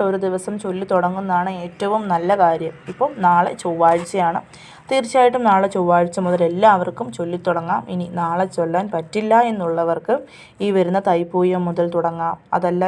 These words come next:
എന്നുണ്ടെങ്കിൽ കാർത്തിക, വിശാഖം, പൂയം ഈ നക്ഷത്രങ്ങളിലോ ഷഷ്ടി തിഥി വരുന്ന ദിവസങ്ങളിലോ ഈ മന്ത്രം ചൊല്ലിത്തുടങ്ങാവുന്നതാണ്. അപ്പം ഞാനിവിടെ മന്ത്രം ഒന്ന്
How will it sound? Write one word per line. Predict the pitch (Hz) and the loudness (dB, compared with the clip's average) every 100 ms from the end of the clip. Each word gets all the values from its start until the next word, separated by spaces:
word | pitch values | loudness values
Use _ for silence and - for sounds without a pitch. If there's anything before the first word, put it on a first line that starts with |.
| 190 | -2
എന്നുണ്ടെങ്കിൽ | 180 175 170 185 185 | -4 -6 -6 -6 0
കാർത്തിക, | 165 165 180 175 170 170 | 0 0 -2 0 2 2
വിശാഖം, | 175 - 170 180 175 180 - | -4 0 0 0 -4 -6 -8
പൂയം | 180 180 180 170 175 - - - - - _ 185 | -2 0 0 -2 -6 -18 -20 -20 -20 -20 _ -4
ഈ | 220 208 | 0 0
നക്ഷത്രങ്ങളിലോ | 180 190 185 180 175 170 180 226 - | 0 -2 0 -2 -2 0 -2 -2 -6
ഷഷ്ടി | 185 - - - | -6 -6 -8 -4
തിഥി | 185 190 180 | -4 -2 -2
വരുന്ന | 175 175 170 | -2 -4 -4
ദിവസങ്ങളിലോ | 165 165 170 170 175 349 - - - | -6 -6 -10 -8 -4 -4 -4 -16 -8
ഈ | 180 175 | -2 -2
മന്ത്രം | 170 220 - - - | 2 0 0 -4 -8
ചൊല്ലിത്തുടങ്ങാവുന്നതാണ്. | 185 180 185 170 170 165 175 175 170 165 - - | -4 -2 0 0 0 0 -2 -2 -2 -4 -6 -10
അപ്പം | - - - 175 | -6 -6 -6 -4
ഞാനിവിടെ | 175 180 170 208 294 175 170 | -2 0 0 -2 -2 -2 -2
മന്ത്രം | 170 180 214 220 170 | -2 2 2 2 -2
ഒന്ന് | 180 | -4